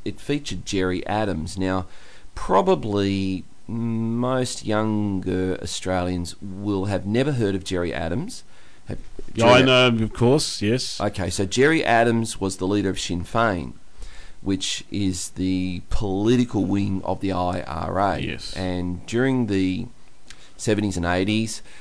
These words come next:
Speaker 1: they were responsible, arguably Sinn Féin, as the political wing of the I R A, was responsible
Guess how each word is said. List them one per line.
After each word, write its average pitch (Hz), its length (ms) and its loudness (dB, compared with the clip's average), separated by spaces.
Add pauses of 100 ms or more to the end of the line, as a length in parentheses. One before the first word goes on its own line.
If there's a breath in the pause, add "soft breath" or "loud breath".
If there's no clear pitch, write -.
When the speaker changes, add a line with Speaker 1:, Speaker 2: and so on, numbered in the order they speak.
(220 loud breath)
Speaker 1:
they 104 200 4
were 101 240 2
responsible, 98 1000 -2 (380)
arguably 98 880 2
Sinn 101 240 -2
Féin, 92 460 0
as 87 220 -6
the 85 80 -10
political 107 340 -2
wing 90 340 0
of 87 220 -4
the 87 160 -4
I 92 200 0
R 80 240 0
A, 82 80 -2
was 95 220 -4
responsible 92 880 -2